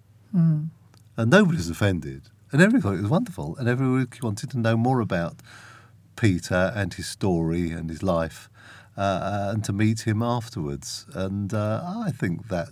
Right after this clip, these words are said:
Speaker 2: that was really Peter. He, he really had, uh, in, he was a very, a person who was very alive, very excited
Speaker 1: Mm.
Speaker 2: about everything. And he was excited about his faith.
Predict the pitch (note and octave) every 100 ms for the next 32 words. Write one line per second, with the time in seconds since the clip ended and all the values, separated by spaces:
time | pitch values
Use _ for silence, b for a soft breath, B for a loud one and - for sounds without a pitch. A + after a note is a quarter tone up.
0 | - - - G2+ F2+ F#2 F2+ E2+ E2+ -
1 | F#2 E2 D#2 D2 E2+ E2+ - B B B
2 | B B - A2+ G2+ G#2+ B2 B2+ B2+ A2
3 | G#2+ F#2+ - - - - - F2+ F#2 -
4 | - A#2 A2+ A2+ G#2+ - B2 D#3+ F3+ E3+
5 | F3 E3+ D#3+ - - E3+ E3+ - C3+ A#2+
6 | B2 A#2 - b b b b b b B2+
7 | C#3 B2 B2+ F#2+ C2+ B1+ C2 - - -
8 | D#3+ C#3+ - F3 E3 D3+ D2 E2 D#2 C#2
9 | D#2+ D2+ D#2 D2 C#2 D#2+ - B B B
10 | A#2 G#2 A2 C#3+ C#3 - B2 C3 A2+ G#2+
11 | G2+ G2 F2+ F2 - - E2 - G#2+ C#2+
12 | - -